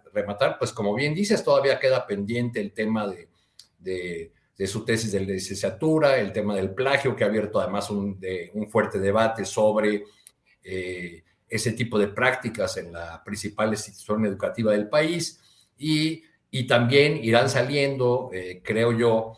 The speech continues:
eh, varios asuntos ligados a la trayectoria como funcionaria pública de Yasmín Esquivel, quien hizo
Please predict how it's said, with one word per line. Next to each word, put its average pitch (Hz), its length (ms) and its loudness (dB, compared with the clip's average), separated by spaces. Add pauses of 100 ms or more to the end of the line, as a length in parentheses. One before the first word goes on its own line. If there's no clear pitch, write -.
(320)
eh, 92 520 -10 (1500)
varios 139 480 2
asuntos 143 460 0
ligados 123 360 2
a 117 60 2
la 104 140 0
trayectoria 143 840 0 (200)
como 98 280 -4
funcionaria 117 640 0
pública 120 520 -2
de 92 260 -4
Yasmín 113 580 -2
Esquivel, 113 640 -4 (680)
quien 117 220 0
hizo 160 500 2